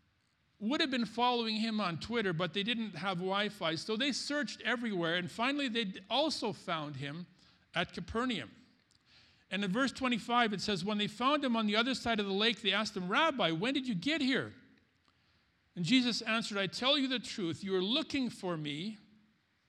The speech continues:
not because you saw miraculous signs, but because you ate the loaves and had your fill.'" In other words, Jesus detected that their enthusiasm was deficient.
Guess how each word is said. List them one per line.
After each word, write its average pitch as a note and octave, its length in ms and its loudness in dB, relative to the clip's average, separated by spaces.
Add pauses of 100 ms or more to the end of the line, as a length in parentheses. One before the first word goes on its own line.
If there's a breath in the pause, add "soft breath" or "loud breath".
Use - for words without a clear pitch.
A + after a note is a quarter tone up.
(500 soft breath)
not B3 380 4
because A#3 560 2
you G#3 100 0
saw G#3+ 340 4
miraculous G3+ 680 0
signs, F#3 600 -2
but F3+ 200 -4
because A3 540 0
you G3 160 -2
ate A3+ 260 4
the A#3 80 0
loaves F#3 580 -2 (720 soft breath)
and E3+ 120 -2
had F#3 440 2
your E3+ 160 0
fill.'" C#3 580 -6
In F3 80 -4
other A#3 160 0
words, G3 320 -2
Jesus A#3 480 0
detected E3+ 960 -8 (800 soft breath)
that F3+ 200 -2
their G3 140 0
enthusiasm F3 1200 -2
was F3 160 -6
deficient. - 800 -8